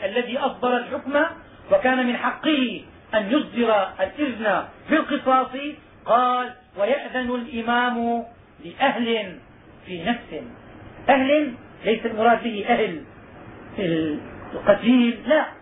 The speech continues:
المراد به أن يكون أهلا لاستيفاء القصاص من الورثة.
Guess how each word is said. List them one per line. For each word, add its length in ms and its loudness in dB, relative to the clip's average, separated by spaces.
المراد 400 2
به 200 -4
أن 80 -4
يكون 340 -2
أهلا 920 0
لاستيفاء 500 -2
القصاص 500 2
من 140 2
الورثة. 540 2